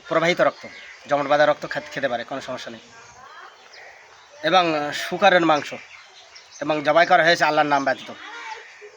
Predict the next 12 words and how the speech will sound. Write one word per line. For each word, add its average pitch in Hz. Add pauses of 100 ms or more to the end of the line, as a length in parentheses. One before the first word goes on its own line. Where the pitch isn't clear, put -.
(960)
এমন 165
প্রাণী, 147
এমন 156
সব 147
জিনিস 170
তোমাদের 147
জন্য 147
হারাম, 135
খাস 135
মুসলমানদের 139
জন্য 127
হারাম। 117